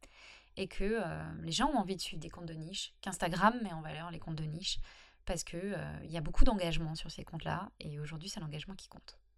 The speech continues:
En tout cas, en ce moment, je sais pas si, si ça durera, mais en tout cas aujourd'hui c'est surtout ça qui a l'air de compter.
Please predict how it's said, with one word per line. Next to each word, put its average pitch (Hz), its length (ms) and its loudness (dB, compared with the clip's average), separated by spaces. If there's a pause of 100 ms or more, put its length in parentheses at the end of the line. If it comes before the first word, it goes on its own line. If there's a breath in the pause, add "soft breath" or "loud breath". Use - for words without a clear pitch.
(420)
En 170 60 -4
tout - 120 10
cas, - 140 10 (840)
en 170 80 -4
ce - 140 -6
moment, 147 300 -6 (180)
je - 140 -8
sais - 160 -8
pas - 180 -4
si, - 460 -12 (280 loud breath)
si - 160 -10
ça 170 140 2
durera, 160 320 0
mais 202 80 0
en 156 60 -2
tout - 100 -6
cas 185 120 -4
aujourd'hui 151 300 -6
c'est 175 140 -10
surtout - 260 -8
ça - 160 -8
qui - 160 -10
a 156 40 -6
l'air 160 120 -4
de 165 80 -6
compter. - 320 -12